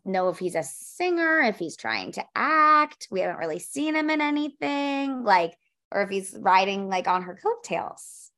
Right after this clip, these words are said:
Like, Jesse, his brother, started Hampton Water, which is a wine company that he and John both do together. It doesn't really necessarily seem like Jake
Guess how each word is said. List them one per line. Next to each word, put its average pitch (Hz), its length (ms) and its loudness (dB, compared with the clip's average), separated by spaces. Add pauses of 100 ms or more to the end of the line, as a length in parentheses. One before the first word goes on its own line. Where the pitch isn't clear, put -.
(540)
Like, 220 180 0
Jesse, 285 460 4
his 196 140 0
brother, 262 320 2
started 196 360 0
Hampton 202 380 -4
Water, - 340 -6
which - 180 -8
is 165 60 -8
a 175 80 -4
wine 202 300 2
company 160 480 -6 (320)
that 170 320 6 (200)
he 202 320 -4
and 175 140 -4
John 170 380 2
both 160 360 -2 (720)
do 185 280 2
together. 92 600 -6 (1400)
It 185 80 -6
doesn't 214 260 4
really 208 240 4
necessarily 185 440 -2
seem 180 200 -8
like 175 220 -8
Jake 170 280 -8